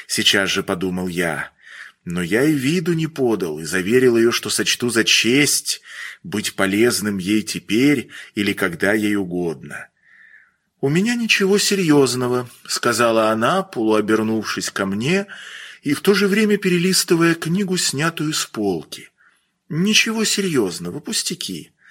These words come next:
Женские неполадки, головокружение, обмороки. Сегодня утром во время езды на повороте мне вдруг стало дурно, я упала без чувств.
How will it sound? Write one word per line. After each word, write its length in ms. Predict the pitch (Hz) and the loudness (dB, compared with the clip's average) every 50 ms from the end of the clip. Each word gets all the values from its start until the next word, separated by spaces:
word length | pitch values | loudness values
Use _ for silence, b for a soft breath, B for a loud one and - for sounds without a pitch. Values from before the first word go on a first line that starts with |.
| B B B B B B B | B B B B B B B
Женские 600 | - 180 - 240 233 208 - - - - 180 165 | -4 0 2 2 2 2 0 -2 -2 -2 -2 0
неполадки, 880 | 156 156 143 - 120 104 104 123 139 139 135 - - - - 104 98 - - _ _ _ _ B B B B B B B B B | 0 -2 -2 0 0 2 2 2 2 0 -2 -6 -10 -10 -10 -10 -10 -12 -18 _ _ _ _ B B B B B B B B B
головокружение, 1040 | - 131 135 143 135 123 123 - - 113 101 90 98 127 160 170 165 147 131 120 113 | 0 2 2 4 2 2 -2 -4 -4 -6 -4 0 0 2 2 2 0 0 -2 -2 -2
обмороки. 840 | 104 - 104 120 143 156 135 131 127 127 120 117 - - - - - B B B B B B B B B | -2 2 4 4 4 4 2 -2 -2 -2 -4 -4 -6 -10 -12 -12 -14 B B B B B B B B B
Сегодня 500 | - - - 139 147 160 147 151 156 156 | -2 0 4 4 4 4 4 2 2 2
утром 440 | 185 220 247 240 - 175 131 123 | 2 0 0 0 0 0 0 2
во 100 | 117 117 | 2 2
время 300 | 113 123 131 127 123 120 | 4 4 4 4 4 2
езды 600 | 117 117 117 113 104 110 117 143 196 220 233 214 B B B B B B | 2 2 2 0 0 -2 -2 0 0 0 0 -4 B B B B B B
на 180 | - 117 123 117 | -4 -4 -2 0
повороте 680 | - 117 113 127 147 202 240 240 - - 117 95 - B B B B B | 0 2 2 2 2 2 0 -2 -2 -2 -2 -2 -2 B B B B B
мне 240 | - 135 143 170 185 | -4 0 2 2 2
вдруг 260 | 170 165 185 185 185 | 4 4 2 2 2
стало 340 | - - - 196 185 185 185 | 0 0 0 2 2 2 2
дурно, 400 | 175 165 226 240 220 170 120 107 | 0 0 -2 0 0 0 0 0
я 180 | 104 113 127 139 | 0 2 2 2
упала 360 | 147 143 - 175 165 156 151 | 2 0 0 0 0 0 0
без 160 | 147 165 165 | 0 0 2
чувств. 540 | - - - - - 247 220 - - - | 2 2 2 2 0 -2 -4 -4 -6 -8